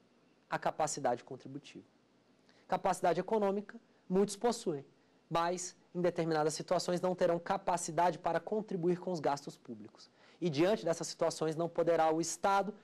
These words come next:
retirar parcela do seu patrimônio para auxiliar nos seus gastos públicos. O princípio da anterioridade, por sua vez, visa afastar, ah, majorações ou instituições de tributo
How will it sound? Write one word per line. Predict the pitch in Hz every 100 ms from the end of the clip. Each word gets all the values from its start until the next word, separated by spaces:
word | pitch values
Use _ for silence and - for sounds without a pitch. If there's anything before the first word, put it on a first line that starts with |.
| - -
retirar | 214 202 175 160
parcela | 190 170 - 202 196 180
do |
seu | - 170
patrimônio | 175 170 214 175 160 175 _ _ -
para | 185
auxiliar | 180 175 202 170 156 151 - _ _ _ -
nos | 156 156
seus | 170 147
gastos | 131 127 127 143
públicos. | - 113 - - _ - _ _ _ _ _ _ _ _ _ _ _ _ _ _ _ _ - - -
O | 190
princípio | 226 208 214 185
da |
anterioridade, | 190 202 190 165 160
por | - 170
sua | - 220
vez, | 196 208 220 - _ _ -
visa | 151 202 262 170 127 - _ _ -
afastar, | 165 - 180 - - 165 240 - _ _ _ _ _ _ _ _ _ -
ah, | -
majorações | 160 214 185 180 160 - 214 220
ou | 185
instituições | 185 175 175 180 - 175
de | 165
tributo | 160 165 147 185 185